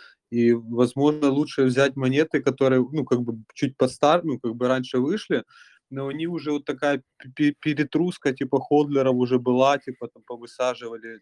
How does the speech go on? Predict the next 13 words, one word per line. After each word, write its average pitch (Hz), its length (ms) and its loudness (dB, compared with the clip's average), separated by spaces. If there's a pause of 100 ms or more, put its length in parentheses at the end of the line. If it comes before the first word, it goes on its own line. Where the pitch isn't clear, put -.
типа, 113 340 -12 (460)
и 113 360 -6 (300)
топовые 120 500 -2
проекты, 131 520 -2
типа, 123 220 -10
подобрать 117 500 -2 (240)
по 117 160 2
хорошим 117 480 -2
ценам. 110 400 -2
Возможно, 127 480 0
это 123 200 0
более, 117 420 2
типа, 110 360 -6